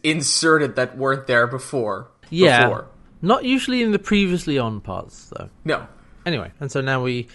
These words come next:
Speaker 2: go to see what's going on, and the pilot of the, uh, Dying Leviathan, who is called, the Leviathan is called Elak,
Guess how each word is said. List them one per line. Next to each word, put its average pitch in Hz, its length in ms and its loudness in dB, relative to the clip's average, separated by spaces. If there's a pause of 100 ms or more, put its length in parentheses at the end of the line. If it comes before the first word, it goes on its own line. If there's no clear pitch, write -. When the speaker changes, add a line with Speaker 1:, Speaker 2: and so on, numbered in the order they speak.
Speaker 2:
go 113 240 -2
to 113 200 -12
see 123 180 -6
what's - 420 -8 (300)
going 123 240 -2
on, 143 160 -2
and 127 340 -6 (200)
the 135 260 0
pilot 139 360 2
of 147 320 0
the, 123 500 -2
uh, 127 180 0
Dying 120 300 0
Leviathan, 170 600 2
who 127 80 -8
is 117 120 -10
called, 117 400 -8
the 110 500 -4
Leviathan 113 440 -6
is - 100 -16
called - 240 -10
Elak, 135 500 -6